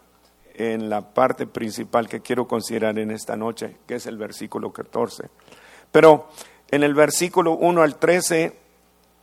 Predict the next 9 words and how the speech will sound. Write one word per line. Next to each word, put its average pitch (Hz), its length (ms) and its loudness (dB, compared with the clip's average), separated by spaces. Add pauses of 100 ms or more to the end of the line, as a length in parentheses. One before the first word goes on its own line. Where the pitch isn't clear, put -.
(440)
esto 143 460 2
es 135 260 2
lo 120 160 0
que 123 160 0
él 127 80 0
nos 123 180 -2
va 123 100 4
a 120 40 2
decir. 113 580 -4